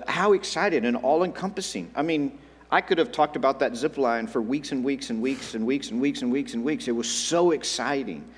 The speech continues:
And the indoor swimming pool just changed my life. And now I think, what would have to happen to me?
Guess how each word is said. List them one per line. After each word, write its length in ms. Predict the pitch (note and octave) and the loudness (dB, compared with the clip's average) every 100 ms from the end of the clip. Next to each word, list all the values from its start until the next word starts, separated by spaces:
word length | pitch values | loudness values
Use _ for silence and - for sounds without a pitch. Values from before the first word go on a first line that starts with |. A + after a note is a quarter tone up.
| - - | -18 0
And 160 | D3 D3+ | 2 2
the 100 | D3 | 2
indoor 320 | E3+ F3+ F3 | 2 6 6
swimming 340 | D#3+ E3+ F3+ F3+ | 4 0 0 2
pool 240 | C#3+ A#2 | 4 4
just 320 | B2+ C#3+ - | 2 -4 -4
changed 240 | - F3 D3+ | 2 2 2
my 120 | D3 | 2
life. 340 | C#3 F#3 D#3+ - - - - - - - | 2 0 -4 -10 -20 -20 -20 -16 -6 0
And 80 | D#3+ | 4
now 140 | G#3+ | 4
I 80 | A3+ | 4
think, 340 | F#3+ D#3 - - - | 2 -2 -4 -16 -12
what 180 | - B3 | -2 0
would 100 | D#4 | 0
have 180 | D4 A#3+ | -2 -2
to 60 | C#3 | -2
happen 400 | C3 D3 - - | -2 -2 -4 -6
to 60 | |
me? 260 | F2 C#2 | -8 -12